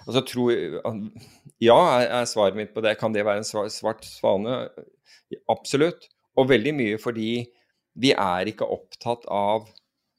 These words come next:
av å følge med på, på, på slike ting. Eh, og, og det, det er jo det som er på en måte definisjonen av en svart fo-, eh, svane, er at det er noe som vi ikke følger med på, som treffer oss, blant annet som, som en, en pandemi.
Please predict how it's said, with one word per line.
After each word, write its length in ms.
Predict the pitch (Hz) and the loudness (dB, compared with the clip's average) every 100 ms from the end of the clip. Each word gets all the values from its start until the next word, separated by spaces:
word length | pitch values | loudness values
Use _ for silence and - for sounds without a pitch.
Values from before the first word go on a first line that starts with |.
| _ _ 113 | _ _ 2
av 220 | 101 107 | 4 2
å 20 | |
følge 380 | 117 127 92 82 | 0 -2 -6 -6
med 220 | 90 92 - | -6 -8 -2
på, 120 | 110 110 110 - | 0 0 -2 -4
på, 140 | 110 104 | -8 -4
på 100 | 113 | -6
slike 260 | 113 107 113 | -4 -6 -4
ting. 220 | 160 226 135 - _ _ _ _ _ _ _ _ _ _ _ _ - | -6 -6 -8 -16 _ _ _ _ _ _ _ _ _ _ _ _ 2
Eh, 380 | 120 120 123 120 - | 4 6 4 0 -8
og, 140 | 87 - | -14 -10
og 220 | - 127 | -6 -4
det, 60 | 127 127 | -4 2
det 140 | 127 | 6
er 80 | 135 | 6
jo 80 | 139 | 6
det 140 | 113 110 | 4 2
som 160 | 147 | 2
er 220 | 117 107 - | 2 2 -2
på 160 | - | -8
en 80 | 123 | -4
måte 220 | 107 98 | -2 -2
definisjonen 680 | 107 - 117 - 104 95 113 | -4 -4 -6 -6 -4 -2 2
av 140 | 95 101 | 2 2
en 80 | |
svart 320 | 117 101 - - | -2 -4 -6 -8
fo-, 160 | 117 | -12
eh, 240 | - 101 117 | -8 -4 -4
svane, 480 | - 123 95 131 | 0 2 4 2
er 160 | 110 95 | -2 -2
at 160 | 107 _ | -6 _
det 160 | - | 0
er 160 | 104 110 | 2 2
noe 240 | 113 87 | -2 -6
som 240 | 90 107 104 | -6 -4 -4
vi 140 | 110 117 | -6 -10
ikke 160 | - 110 | -8 0
følger 160 | 113 85 | 0 0
med 160 | 85 87 | -8 -6
på, 160 | 104 104 | -4 -4
som 220 | 113 107 | -6 -6
treffer 320 | - 98 - 160 | -2 -2 0 -4
oss, 140 | 165 | 0
blant 160 | 180 180 | 0 4
annet 300 | 123 107 110 | 4 2 -4
som, 180 | 101 101 101 | -6 -8 -8
som 220 | 113 107 101 | -6 -4 -6
en, 160 | 107 104 | -8 -6
en 300 | 90 101 101 | -6 -6 -6
pandemi. 540 | 95 104 101 101 98 | -4 -2 -2 -4 -6